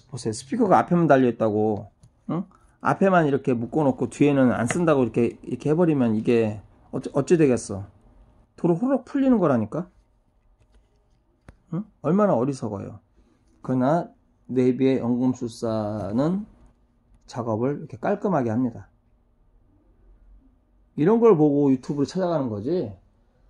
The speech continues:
테이프 냅다 감았다고 쫓아가서 <laughs> 잘합니다 이런 게 아니라, 테이프를 얼만큼 잘 감아주고 어떻게 작업을 하냐, 이런 게 중요한 겁니다. 깔끔하게. 이게 뭐야 이게 도대체 이게?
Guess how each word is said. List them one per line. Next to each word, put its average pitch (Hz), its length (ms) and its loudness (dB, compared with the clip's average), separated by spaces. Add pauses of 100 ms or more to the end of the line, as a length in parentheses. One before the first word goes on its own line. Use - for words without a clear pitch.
(140)
테이프 220 320 0
냅다 139 360 -2
감았다고 127 480 -2 (100)
쫓아가서 - 580 -6 (200)
<laughs> - 200 -20
잘합니다 135 680 -2
이런 123 220 0
게 123 80 -2
아니라, 117 460 -2 (340)
테이프를 214 420 0
얼만큼 127 480 0
잘 123 240 -2
감아주고 113 720 -2 (340)
어떻게 143 420 2
작업을 117 400 -2
하냐, 98 400 -8 (240)
이런 135 180 -4
게 127 100 -2
중요한 107 340 -4
겁니다. 90 420 -12
깔끔하게. 127 580 -8 (520)
이게 147 100 -2
뭐야 143 280 2
이게 110 140 -4
도대체 104 340 -12
이게? - 200 -14